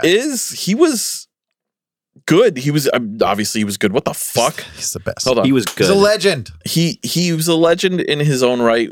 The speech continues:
Speaker 1: having to do with the character. Obviously, it's going to suck moving forward to hear anybody voicing his role.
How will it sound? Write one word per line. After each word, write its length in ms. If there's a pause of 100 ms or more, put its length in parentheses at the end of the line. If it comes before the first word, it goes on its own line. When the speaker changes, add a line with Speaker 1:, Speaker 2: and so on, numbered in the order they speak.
(140)
Speaker 1:
having 300
to 60
do 180
with 140
the 100
character. 680 (100)
Obviously, 600 (960)
it's 260
going 300
to 100
suck 500 (200)
moving 400
forward 480
to 100
hear 340
anybody 680
voicing 640
his 680
role. 440